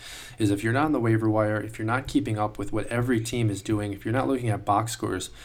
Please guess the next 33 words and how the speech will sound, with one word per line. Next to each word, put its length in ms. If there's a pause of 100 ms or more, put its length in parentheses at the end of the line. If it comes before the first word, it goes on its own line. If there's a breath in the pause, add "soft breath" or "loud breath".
(240 loud breath)
you're 80
gonna 120
fall 220
behind 500
'cause 160
you're 80
gonna 120
miss 200
Devin 320
Williams. 420
You're 100
gonna 160
miss 200
some 200
of 60
these 140
players 400
on 80
the 80
Cubs 340
this 140
season 400 (400 loud breath)
that 100
are 60
gonna 160
come 200
into 180
roles 360
of 120
the 80
closer 320
position, 560 (340 loud breath)
uh, 120